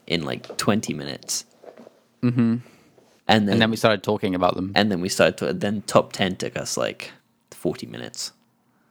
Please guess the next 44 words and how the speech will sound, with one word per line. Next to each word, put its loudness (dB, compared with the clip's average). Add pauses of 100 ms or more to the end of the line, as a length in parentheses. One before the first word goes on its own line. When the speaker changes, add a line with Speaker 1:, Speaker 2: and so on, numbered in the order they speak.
(380)
Speaker 2:
Yeah. 0 (580)
Speaker 1:
R 2
I -4
P. -12 (1600)
But 2
that's 8
the -2
beauty, 4
the -8
format 6
of 4
a 0
list 2
is -8
that -4
people 2
hold 2
out 2
to -8
hear 0
what's -4
number -2
one. -4 (500)
Speaker 2:
Oh, 0
and 6
they 4
Speaker 1:
That's, 8
Speaker 2:
never 2
get -2
disappointed 0
with -2
Speaker 1:
that's 8
why 6
we 2
Speaker 2:
Pokemon 2
Speaker 1:
do, 2
that's 6
Speaker 2:
and 2
The 4
Speaker 1:
why 4
you, 4
Speaker 2:
Beginner's 4
<laughs> -10
Guide. 0